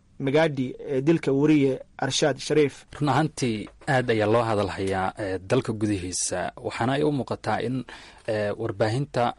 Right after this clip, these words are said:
Speaker 2: waddanka iyo, iyo xitaa shacabka Kenyaanka inay si aad ah u hadal hayaan. Baraha bulshada waddanka marka aad fiiriso, siba Twitter-ka, waxaad arkaysaa in Irshaad, ee, Shariif in uu ugu horreeyo. Waxaa sidoo kale aad arkaysaa, ee, meesha lagu dilay iyo,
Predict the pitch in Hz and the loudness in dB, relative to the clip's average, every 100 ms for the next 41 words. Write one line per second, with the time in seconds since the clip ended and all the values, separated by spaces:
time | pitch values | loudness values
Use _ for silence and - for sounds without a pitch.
0 | _ 117 123 120 117 - 117 107 - 95 | _ -2 -2 0 -4 -4 -6 -6 -6 -12
1 | - 104 104 113 - 120 - 110 107 - | -10 -8 -6 -6 -4 -4 -2 -2 -4 -6
2 | 107 107 104 - 95 101 98 - 101 98 | -6 -4 -4 -4 -4 -4 -4 -4 -4 -4
3 | 90 95 90 92 - - 107 113 107 - | -6 -6 -8 -10 -10 -4 -2 -2 -4 -14
4 | - 110 123 131 117 107 117 110 110 104 | -10 -2 0 0 -2 -2 0 2 0 -2
5 | - 113 107 101 - 104 98 113 - 110 | -6 -6 -4 -4 -6 -8 -6 -4 -4 -6
6 | 104 - 113 113 - 104 104 110 - 98 | -8 -6 -8 -8 -8 -8 -8 -8 -8 -8
7 | - 107 110 - - - - 117 107 - | -6 -6 -6 -10 -16 -20 -12 -8 -4 0
8 | 127 113 - 104 95 - - 117 127 - | 0 0 -4 -4 -4 -4 -2 2 0 -2
9 | - 127 110 117 151 123 95 95 90 - | -8 -6 -4 -2 0 0 -4 -6 -6 -8
10 | - - - - 101 101 117 147 139 127 | -14 -18 -18 -12 -6 -2 0 4 2 4
11 | 117 117 - 113 101 107 101 95 113 104 | 0 0 -2 -2 -2 -2 -2 -2 -4 -4
12 | 101 98 98 - 117 120 147 135 120 127 | -4 -6 -10 -12 -2 0 0 -2 -4 -4
13 | 113 113 107 101 101 95 | -4 -4 -4 -6 -8 -10